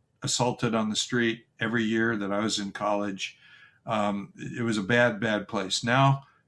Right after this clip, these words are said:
uh, median house price is about two million dollars.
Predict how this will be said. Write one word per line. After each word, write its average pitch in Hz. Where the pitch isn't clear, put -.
uh, 107
median 120
house 123
price 107
is 101
about 95
two 120
million 107
dollars. 98